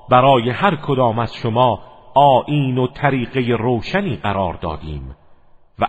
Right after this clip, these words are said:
اگر خدا می‌خواست همهٔ شما را امت واحدی قرار می‌داد، ولی خدا می‌خواهد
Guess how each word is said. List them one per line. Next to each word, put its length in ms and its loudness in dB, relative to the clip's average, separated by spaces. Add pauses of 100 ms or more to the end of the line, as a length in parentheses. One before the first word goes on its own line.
اگر 360 2
خدا 520 2
می‌خواست 800 -4 (380)
همهٔ 420 0
شما 420 0
را 240 2 (340)
امت 520 0 (180)
واحدی 600 2
قرار 420 -4
می‌داد، 640 -12 (600)
ولی 200 -2
خدا 380 0
می‌خواهد 640 -4